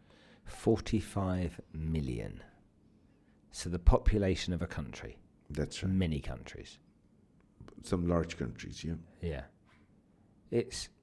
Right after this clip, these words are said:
Speaker 1: it's colossal. It, does it ever seem, when you say that number out loud, does it ever seem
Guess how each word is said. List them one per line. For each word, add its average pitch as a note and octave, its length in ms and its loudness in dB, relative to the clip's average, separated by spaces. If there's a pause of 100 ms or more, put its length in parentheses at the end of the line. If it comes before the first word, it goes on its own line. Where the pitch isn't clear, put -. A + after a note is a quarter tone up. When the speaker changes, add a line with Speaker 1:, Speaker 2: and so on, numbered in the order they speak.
(240)
Speaker 1:
it's - 260 2
colossal. G2 800 0 (560)
It, - 260 2 (1200)
does A2+ 180 4
it C#3 120 8
ever C3 240 2
seem, B2+ 680 2 (300)
when G#2+ 180 2
you G2+ 220 0 (840)
say A2+ 320 6
that G#2 220 8
number G2 340 6
out E2+ 300 0
loud, G2 540 0
does F#2+ 200 0
it F#2 120 -2
ever F#2+ 240 0
seem G2+ 580 2